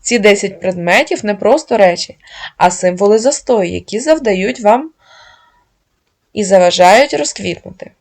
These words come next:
Повний місяць у Діви і затемнення відкриють двері до нового,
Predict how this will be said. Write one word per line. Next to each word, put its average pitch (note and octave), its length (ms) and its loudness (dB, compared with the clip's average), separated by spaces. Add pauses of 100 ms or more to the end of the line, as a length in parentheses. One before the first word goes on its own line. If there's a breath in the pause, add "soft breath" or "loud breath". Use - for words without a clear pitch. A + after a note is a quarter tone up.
(440 loud breath)
Повний A4+ 340 2
місяць B3 460 -4
у G3 40 -6
Діви A3+ 420 -2
і G#3+ 60 0
затемнення G#3 720 0
відкриють G3 560 -4
двері G#3 380 4
до G#3+ 140 -2
нового, F#3 480 -2